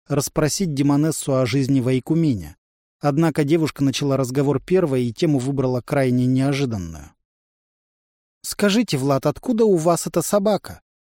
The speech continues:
Девушка указала на дружка, задумчиво обнюхивавшего фонарный столб. "Да откуда? Всегда он здесь был.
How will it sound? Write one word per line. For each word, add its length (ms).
Девушка 460
указала 500
на 140
дружка, 480
задумчиво 640
обнюхивавшего 800
фонарный 520
столб. 460
"Да 320
откуда? 560
Всегда 520
он 160
здесь 300
был. 260